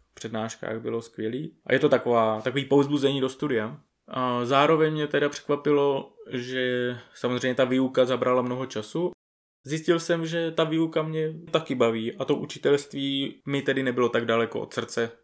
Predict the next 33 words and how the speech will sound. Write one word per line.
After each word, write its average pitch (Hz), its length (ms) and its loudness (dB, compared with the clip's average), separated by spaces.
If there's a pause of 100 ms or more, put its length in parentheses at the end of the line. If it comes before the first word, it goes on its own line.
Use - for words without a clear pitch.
(160)
Bylo 127 240 0
fajn 117 400 -2 (120)
být 120 220 -10
těm 123 120 -6
studentům 117 800 -4
tak 117 160 -4
blízko, 156 380 -2
snažit 123 360 -4
se 123 100 -6
jim 117 160 -6
předat 113 320 -4
to 107 120 -4
nadšení, 139 640 -6 (140)
snažit 117 320 -8
se 120 100 -4
jim 117 140 -4
předat 117 340 0 (140)
látku 120 720 -2
s - 100 -20
nějakou 110 400 -4 (120)
láskou, 113 520 -4
když 113 160 -12
to 117 80 -6
tak 113 140 -2
řeknu. 117 320 -12 (300)
Vzpomínal 139 460 0
jsem 131 140 -4
si - 100 -6
na 123 100 0
svoje 123 180 0
nadšení 120 420 -2
do 117 80 0
matematiky 117 800 -6